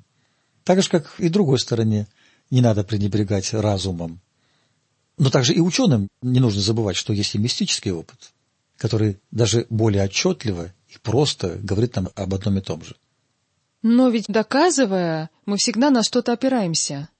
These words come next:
Speaker 2: на некую аксиому, на то, что невозможно подвергать сомнению. А на что опирается в доказательство бытия Бога Фома Аквинский?
Speaker 1: Во-первых, не будем забывать, постоянно мы должны держать это в уме.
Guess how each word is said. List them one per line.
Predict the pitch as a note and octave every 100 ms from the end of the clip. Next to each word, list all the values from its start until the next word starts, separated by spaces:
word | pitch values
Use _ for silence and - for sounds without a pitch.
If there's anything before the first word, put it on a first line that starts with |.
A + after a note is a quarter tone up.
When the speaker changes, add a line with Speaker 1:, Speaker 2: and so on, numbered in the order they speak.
| _ -
Speaker 2:
на | G#3
некую | A3 A3+ -
аксиому, | G#3 - C4+ C#4 F#3 D3+ C3+ _ _ _ -
на | F3
то, | G3+ B3
что | - G3+
невозможно | G3 G#3 C4 C4+ G3 F3+
подвергать | E3+ F3+ F3 E3+
сомнению. | F#3 F3 E3 D3+ D3+ D#3 _ _ _ _ _
А | F3+ F3+
на | G#3+
что | A#3 - C#4
опирается | G#3+ G3 G#3 F3+ G3 F3
в | F#3
доказательство | G3+ A3 G#3 - - -
бытия | F3+ - F#3+
Бога | F#3 D4 G#3+
Фома | F3+ F#3+
Аквинский? | G3+ F3+ D#3 - D#3+ _ _ _ _ _ _ _ _ _ _ _ _
Speaker 1:
Во-первых, | - A2+ G3 F#3 - - -
не | A#2
будем | C#3 C3
забывать, | G#2 G#2 F#2+ D2+ - - - _ _ _ _ -
постоянно | G#2 - G2+ A2+ D3 D3 C3+ B2+ A#2
мы | G#2 G2
должны | F#2+ F#2+ C3
держать | A2+ G#2 - G#2+
это | G#2 G2
в | F#2
уме. | F#2+ F2 D#2